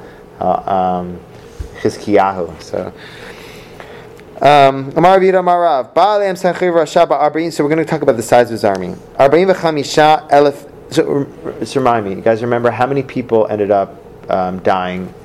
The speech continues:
Remember we had, we quoted the pasuk that in that night, a certain amount of people in Sancheriv's army died. Remember that? What that number was?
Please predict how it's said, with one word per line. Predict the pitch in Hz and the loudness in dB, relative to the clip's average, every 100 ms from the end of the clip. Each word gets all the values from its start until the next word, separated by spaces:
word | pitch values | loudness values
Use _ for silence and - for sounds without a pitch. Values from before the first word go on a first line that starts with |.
| - | -12
Remember | 107 110 117 | -6 -4 -2
we | 117 110 | -2 -2
had, | 107 107 | -2 -6
we | - | -8
quoted | 104 110 104 | -2 0 0
the | |
pasuk | 107 - 110 | -2 -4 -2
that | 110 101 98 - | 2 0 0 -8
in | 113 | -2
that | 110 113 | -2 -2
night, | 110 101 90 - - - - - | -2 -2 -4 -10 -20 -20 -20 -14
a | |
certain | - 110 | -6 -4
amount | 107 104 | -2 -4
of | 101 | -4
people | - 104 - | -10 -8 -6
in | |
Sancheriv's | 92 95 92 95 95 90 - | -6 -8 -6 -4 -4 -6 -10
army | - 98 95 | -6 -6 -6
died. | 90 87 87 - | -8 -8 -8 -10
Remember | - 101 104 | -14 -8 -4
that? | 107 - - - | -4 -6 -14 -20
What | - | -14
that | 101 | -10
number | 101 101 | -10 -6
was? | 104 104 101 | -4 -4 -8